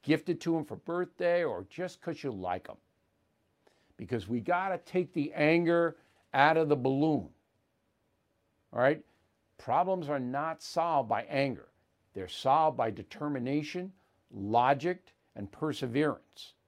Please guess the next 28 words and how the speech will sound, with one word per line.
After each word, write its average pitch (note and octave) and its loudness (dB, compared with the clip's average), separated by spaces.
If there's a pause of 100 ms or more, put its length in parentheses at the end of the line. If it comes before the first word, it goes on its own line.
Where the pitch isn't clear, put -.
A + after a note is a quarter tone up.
(560)
Okay? C3 -2 (500)
That's C#3+ -4
how E3+ 0
problems D#3+ -2
are B2+ -8
solved. C3+ 0 (460)
But C3+ -2
it C3 -2
is B2 -2
normal F#3 -2
to F3 -6
be E3+ -2
angry. D#3+ -6 (500)
That's - -10
normal. D#3 -4 (1160)
But G2+ -12
you G#2+ -14
gotta C#3 -8
contain D#3 -6
it. - -16 (720)
And A2 -6
this B2 -4
is G2+ -6
one C#3 -2
outlet B2+ -4
that G#2+ -2
helps F#2 -10
you F2 -10